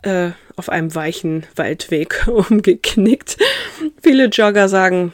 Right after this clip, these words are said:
„Pah, ich lauf gerne im Wald, ich liebe das, die Natur, die weichen Untergründe.“ Aber natürlich ist die Verletzungsgefahr hier auch etwas größer. Naja, aber generell hängt die Wahl zwischen Nordic Walking und Joggen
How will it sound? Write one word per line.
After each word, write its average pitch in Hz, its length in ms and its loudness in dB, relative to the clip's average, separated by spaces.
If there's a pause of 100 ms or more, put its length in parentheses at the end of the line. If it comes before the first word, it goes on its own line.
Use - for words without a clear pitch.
„Pah, 185 380 -2
ich - 160 -10
lauf 160 220 -2
gerne 180 260 -2
im 170 120 -2
Wald, 165 300 -4
ich - 140 -18
liebe 180 240 -4
das, 170 340 -4
die 170 120 -4
Natur, 175 480 -4
die 170 180 -4
weichen 160 320 -6
Untergründe.“ 170 640 -4 (400)
Aber 254 240 0
natürlich 233 380 2
ist 180 160 -6
die 196 60 -6
Verletzungsgefahr 254 880 -2
hier 170 160 -2
auch - 80 -8
etwas - 340 -8
größer. 165 460 -4 (1400)
Naja, - 220 -10
aber 180 280 -4
generell 208 640 0
hängt 208 240 -4
die 180 120 -2
Wahl 214 360 2
zwischen - 340 -6
Nordic 175 320 -6
Walking 185 300 -6
und 165 180 -8
Joggen 175 360 -8